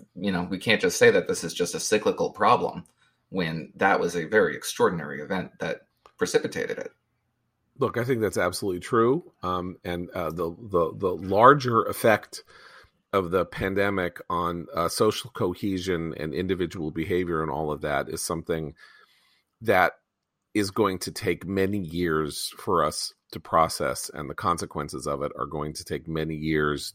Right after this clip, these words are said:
Speaker 2: both to show up and make themselves clear and, uh, to help us find ways to get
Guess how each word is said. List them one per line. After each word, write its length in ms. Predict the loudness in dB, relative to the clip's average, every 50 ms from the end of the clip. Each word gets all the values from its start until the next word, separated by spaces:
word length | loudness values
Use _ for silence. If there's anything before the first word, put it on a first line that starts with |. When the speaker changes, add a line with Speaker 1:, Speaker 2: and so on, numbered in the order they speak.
| _ _ 0
Speaker 2:
both 240 | 0 0 0 -2 -8
to 80 | -8
show 400 | -6 -4 0 2 4 4 6 8
up 240 | 8 8 8 6 0 -14 -6
and 340 | -6 -6 -4 -4 -8 -10 -14 _ _ _ -20 -20 -20 -20 -20 -20 _ _ 0
make 180 | 0 0 0 0
themselves 460 | -4 -4 -2 -2 0 0 0 0 -4
clear 600 | -10 -10 -6 -2 0 2 4 6 6 6 4 2 -2 -14 -20 -20 _ _ _ _ _ -2
and, 460 | 0 2 2 2 2 0 -4 -8 -10 -12 _ 0
uh, 280 | 2 4 4 4 2 0 -2 _ _ -14
to 100 | -10 -8
help 240 | -2 -2 -2 -2 -2
us 160 | -4 -4 -4
find 460 | -6 -4 -2 -2 -2 -2 -2 -6 -4 -2
ways 500 | 0 2 2 2 0 -2 -4 -6 -8 -8
to 180 | -8 -10 -6
get 200 | -2 -2 -2 -2